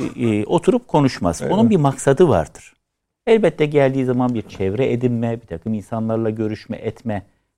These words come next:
Speaker 1: Fakat emin olun bazen muhatapları belki ölmüş olabilir ama onların torunlarını dahi mahcup edecek ifadelerle kendilerinden bahsedildiği evrak gördüm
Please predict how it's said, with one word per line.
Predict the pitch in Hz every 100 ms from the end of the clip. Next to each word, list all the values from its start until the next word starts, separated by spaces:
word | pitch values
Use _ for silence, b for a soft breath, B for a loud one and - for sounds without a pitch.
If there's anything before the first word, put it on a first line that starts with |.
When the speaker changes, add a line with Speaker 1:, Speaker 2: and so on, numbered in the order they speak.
| _
Speaker 1:
Fakat | - 196 180 - _ _ _ -
emin | 147 220 233
olun | 123 123 113
bazen | 185 196 113 107 - _ _ _ _ _ _ _ _ _ _ _ _ -
muhatapları | 170 202 170 165 160 143
belki | 135 -
ölmüş | 127 135 120
olabilir | 117 110 120 120
ama | 85 76 73 _ _ _ _ _ _ _ -
onların | 156 208 247
torunlarını | - 160 175 196 208 262
dahi | 233 196 202
mahcup | 190 165 165 196
edecek | 147 135 143
ifadelerle | 135 135 131 135 185 131 95 - _ _ -
kendilerinden | 143 156 156 151 143
bahsedildiği | 175 156 147 127 147 175
evrak | 107 101 -
gördüm | 82 69